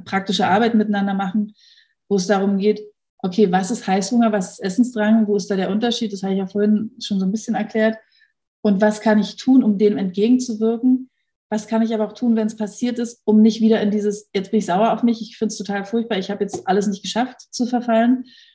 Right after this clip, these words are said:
Wie kann ich da also liebevoller mit mir umgehen? Und, ähm, mir ist auch wichtig zu sagen, dass es eine kleine Gruppe sein wird. Also wir werden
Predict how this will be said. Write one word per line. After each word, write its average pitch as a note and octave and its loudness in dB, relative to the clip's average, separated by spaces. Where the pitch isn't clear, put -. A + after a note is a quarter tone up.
Wie G#3+ 0
kann G#3 2
ich G#3+ 4
da A3+ 2
also G3+ 0
liebevoller A3 2
mit G3+ -4
mir G3 -2
umgehen? B3 -2
Und, G#3 0
ähm, G3 -6
mir G#3+ 0
ist G#3+ 2
auch G#3 2
wichtig A3 0
zu G#3 -10
sagen, G3+ 0
dass F#3+ -6
es F#3+ -8
eine F#3+ -4
kleine F#3+ 2
Gruppe A3+ 0
sein C3+ -8
wird. - -20
Also D#3+ -12
wir F3 -4
werden G3 2